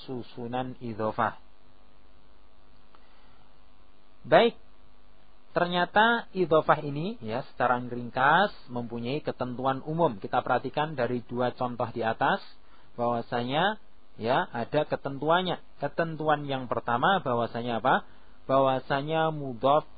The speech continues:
tidak boleh ditanwin. Kita perhatikan bahwasanya mudhaf tidak boleh ditanwin.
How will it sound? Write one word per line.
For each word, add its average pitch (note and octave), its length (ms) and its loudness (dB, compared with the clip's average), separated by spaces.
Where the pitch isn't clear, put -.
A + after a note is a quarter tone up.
tidak B2 560 0
boleh A2+ 480 -2
ditanwin. A#2 880 0
Kita G#2 200 -6
perhatikan G#2+ 480 0
bahwasanya G#2+ 640 2
mudhaf A#2+ 560 0
tidak A#2+ 480 -2
boleh A2+ 240 -4
ditanwin. B2 640 -2